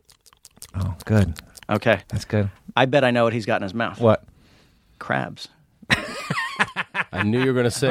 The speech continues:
Speaker 1: Wait,
Speaker 3: that.
Speaker 1: what kind of crabs? What are you talking about?
Speaker 2: I bet he's eating, I bet he was eating little bites of Maryland blue crabs right there. Were you?
Speaker 3: I was not.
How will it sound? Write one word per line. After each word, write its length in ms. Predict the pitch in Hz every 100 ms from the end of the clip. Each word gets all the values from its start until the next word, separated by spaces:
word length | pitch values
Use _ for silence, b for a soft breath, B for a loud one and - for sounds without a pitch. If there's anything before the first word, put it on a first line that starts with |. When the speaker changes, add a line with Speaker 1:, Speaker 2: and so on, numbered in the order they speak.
| 120
Speaker 1:
Wait, 40 |
Speaker 3:
that. 120 | 98
Speaker 1:
what 120 | 143 -
kind 220 | 143 147
of 60 |
crabs? 260 | - 92 104
What 80 | 113
are 40 |
you 60 | 120
talking 260 | 120 127
about? 200 | 135 117 - -
Speaker 2:
I 100 | 180
bet 220 | 254 220
he's 200 | 226 185
eating, 380 | 175 165 151 -
I 120 | 156
bet 180 | 180 190
he 120 | 170
was 160 | 160 131
eating 260 | 147 139 139
little 200 | 156 143
bites 320 | 135 131 -
of 100 | 123
Maryland 440 | 127 123 123 120
blue 180 | 113 117
crabs 380 | - 117 98 95
right 120 | 90
there. 160 | 87 85
Were 140 | 110
you? 220 | 123 156 156
Speaker 3:
I 80 | 87
was 200 | 92 92
not. 360 | 113 107 85